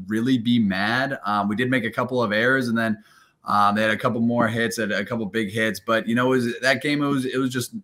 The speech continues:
not a lot of offense. Again, we had runners in scoring position. I think we left nine on base throughout the whole game. Of course, that stat's a weird one 'cause it doesn't tell you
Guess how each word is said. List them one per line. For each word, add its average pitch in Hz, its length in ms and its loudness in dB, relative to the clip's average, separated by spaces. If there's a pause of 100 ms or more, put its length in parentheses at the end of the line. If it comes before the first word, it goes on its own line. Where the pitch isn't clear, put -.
(140)
not 117 300 2
a 139 60 2
lot 135 180 6
of 123 180 4
offense. 127 680 0
Again, 113 500 -2
we 117 80 2
had 110 160 2
runners 113 260 2
in 104 80 -4
scoring 110 300 -4
position. 151 560 -2
I 117 80 0
think 107 160 -8
we 113 140 0
left 110 360 0
nine 101 380 0
on 117 220 4
base 117 240 0
throughout 113 180 -4
the 104 80 -8
whole 107 160 -8
game. 113 320 -4
Of 101 160 -12
course, 113 160 -6
that 101 140 -6
stat's 107 260 -2
a 98 60 -12
weird 104 260 -6
one 104 140 -12
'cause 98 140 -16
it 98 80 -12
doesn't 98 180 -6
tell 98 160 -8
you 95 120 -10